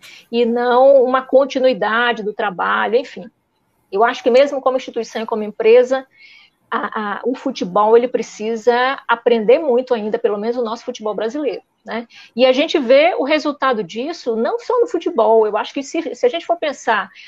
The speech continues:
a instituição, é, é, por trás das modalidades, a gente vai ver que várias modalidades que já, que a gente tem um histórico de grandes resultados e sucesso, a gente vem tendo uma queda, né, e muitas decepções,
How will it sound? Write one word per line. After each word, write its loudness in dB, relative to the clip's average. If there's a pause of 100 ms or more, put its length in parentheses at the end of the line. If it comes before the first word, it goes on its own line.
(100)
a -2
instituição, -6 (340)
é, 2
é, 0
por -2
trás 2
das 4
modalidades, -2
a 0
gente -4
vai 4
ver 4
que -6
várias 0
modalidades 0
que -10
já, -2 (380)
que 2
a 4
gente -4
tem 2
um 2
histórico 0
de -8
grandes -2
resultados -4
e -20
sucesso, -8 (320)
a 0
gente -4
vem 0
tendo 0
uma -4
queda, 0
né, -4
e -2
muitas -2
decepções, -4